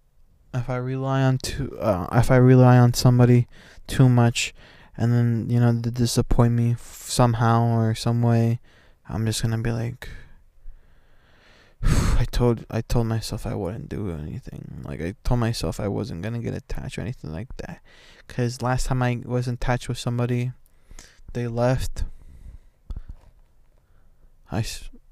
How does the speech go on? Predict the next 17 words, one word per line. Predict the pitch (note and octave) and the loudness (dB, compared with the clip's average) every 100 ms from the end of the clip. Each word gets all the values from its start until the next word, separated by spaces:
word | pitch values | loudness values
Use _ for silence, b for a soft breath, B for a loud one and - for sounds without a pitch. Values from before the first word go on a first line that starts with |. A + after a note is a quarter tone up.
| - | 2
I, | C#3+ D3 | 4 4
I | - C3 | 2 2
would | D3 D3+ | 4 4
say | - D3 | 4 4
that | C#3 C3 A#2 | 6 4 4
I | C3+ | 2
still | - - C3+ | 2 0 0
haven't | C3+ B2+ B2 | 2 0 0
recovered, | B2 - B2+ B2+ B2+ - | 0 0 0 0 -2 -8
and | - B2+ | -6 -6
it's | - | -6
been, | - C3 | -4 -2
like, | C3 B2+ - - - _ _ _ _ - _ _ - | -2 -2 -6 -20 -20 _ _ _ _ -20 _ _ -6
two, | - C3 C3 C3+ C#3 | 0 0 0 -4 -6
three | - B2+ | -2 -2
years | B2+ B2+ C3+ | 0 -4 -4
maybe. | C3 C3 C#3 | -4 -4 -4